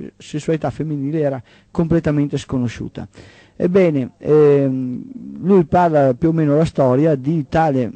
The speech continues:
eh, Matteo Colombo, il quale Matteo Colombo, eh, scoprì il clitoride, cioè sc-, scoprì praticamente che le donne avevano un organo molto sensibile, ehm,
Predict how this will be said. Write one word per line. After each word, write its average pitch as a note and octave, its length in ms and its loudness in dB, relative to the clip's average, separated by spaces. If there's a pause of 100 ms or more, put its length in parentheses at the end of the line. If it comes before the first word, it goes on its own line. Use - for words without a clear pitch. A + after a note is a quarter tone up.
eh, C3+ 320 0
Matteo C#3+ 560 2
Colombo, C3+ 640 0 (560)
il E3+ 120 -8
quale F#3+ 320 0
Matteo D3+ 440 -2
Colombo, D#3 680 -4 (140)
eh, D3 380 -6
scoprì F3 340 -4
il A3 80 -2
clitoride, D#3+ 600 -2
cioè D3 200 -8
sc-, - 260 -16
scoprì F#3 400 -6
praticamente E3+ 600 -4
che - 220 -6 (380)
le D#3+ 140 0
donne E3+ 280 2
avevano D#3 220 -2
un D#3+ 160 -4
organo D3 380 -4
molto D#3+ 280 -8
sensibile, C#3+ 840 -8
ehm, B2 840 -6